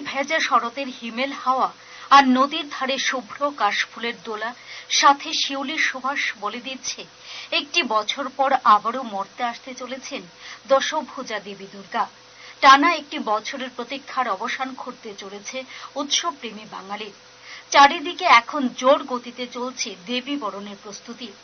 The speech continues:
নানান জায়গার সাথে সমগ্র ত্রিপুরা জুড়েও উদ্যোক্তাদের মধ্যে পরিলক্ষিত হচ্ছে ব্যস্ততার ধুম। রাজ্যের বিভিন্ন প্রান্তের সাথে ঊনকোটি জেলার কুমারঘাটেও ব্যস্ততার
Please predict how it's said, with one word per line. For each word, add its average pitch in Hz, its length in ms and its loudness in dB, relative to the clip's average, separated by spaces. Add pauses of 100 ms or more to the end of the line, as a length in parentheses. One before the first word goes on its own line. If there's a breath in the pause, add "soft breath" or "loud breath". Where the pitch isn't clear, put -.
(420 loud breath)
নানান 285 360 6
জায়গার 320 280 -6
সাথে 311 340 -4
সমগ্র 247 460 -2
ত্রিপুরা 247 400 -8
জুড়েও 247 420 -8 (380 loud breath)
উদ্যোক্তাদের 262 640 -4
মধ্যে 247 380 -10
পরিলক্ষিত 208 600 -10 (120)
হচ্ছে 233 400 -8 (240 loud breath)
ব্যস্ততার 247 560 -4 (120)
ধুম। 226 220 -12 (500 loud breath)
রাজ্যের 277 340 6
বিভিন্ন 330 420 -2
প্রান্তের 320 380 -2
সাথে 311 360 -4
ঊনকোটি 285 460 -6
জেলার 262 320 -2
কুমারঘাটেও 254 720 -6 (340 loud breath)
ব্যস্ততার 285 540 4